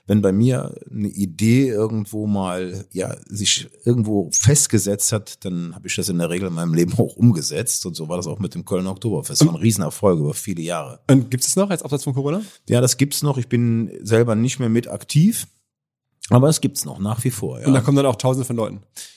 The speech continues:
Speaker 1: Da kommen, ich glaube, das Zelt hat ein Fassungsvermögen von dreieinhalbtausend Menschen. Das geht über drei Wochenenden, ja.
Speaker 2: Und ach, nur an den Wochenenden aber?
Speaker 1: Ja, ja, das ist, ist, also man darf das jetzt nicht mit dem, mit dem Münchner Oktoberfest vergleichen. Also es ist ein großes Festzelt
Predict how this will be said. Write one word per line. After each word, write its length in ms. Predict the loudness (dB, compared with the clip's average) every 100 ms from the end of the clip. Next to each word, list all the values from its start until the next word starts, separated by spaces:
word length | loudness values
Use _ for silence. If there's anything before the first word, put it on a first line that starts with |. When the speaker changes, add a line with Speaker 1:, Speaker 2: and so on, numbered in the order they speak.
| _ _ _ _ _
Speaker 1:
Da 100 | -8
kommen, 640 | 0 0 0 -2 -6 -8 -6
ich 80 |
glaube, 260 | -4 -4 -4 -8
das 160 | -6
Zelt 340 | 2 2 2 -4
hat 460 | -12 -14 -16 -18 _ -8
ein 140 | -6
Fassungsvermögen 680 | -4 -2 -2 -2 -2 0 -2
von 160 | -2
dreieinhalbtausend 640 | -2 -2 -2 0 0 0 2
Menschen. 300 | 0 0 0
Das 140 | -2
geht 140 | -2 0
über 140 | 0
drei 300 | 0 -2 -2
Wochenenden, 580 | -4 -6 -8 -10 -14 -12
ja. 160 | -12 -12 _ _
Speaker 2:
Und 180 | -6 0
ach, 80 | 0 4
nur 240 | 6 8
an 60 | 6
den 100 | 2
Wochenenden 340 | -2 -6 -10
aber? 120 | -10
Speaker 1:
Ja, 80 | -10
ja, 120 | -10
das 140 | -10 -8
ist, 180 | -8 -8
ist, 360 | -8 -6 -4
also 180 | -2 -4 -4 -10
man 100 | -6
darf 140 | -4 -2
das 140 | 0
jetzt 160 | -2 -2
nicht 140 | -2
mit 100 | -4
dem, 100 | -6
mit 140 | -8 -4
dem 120 | 4
Münchner 240 | 4 4
Oktoberfest 500 | 2 2 2 0 -6
vergleichen. 380 | -8 -10 -10 -10
Also 120 | -8 -8
es 100 | -4
ist 120 | -4
ein 220 | -4 -8
großes 540 | 2 4 4 2 -2
Festzelt 760 | -2 -2 -2 -2 0 0 0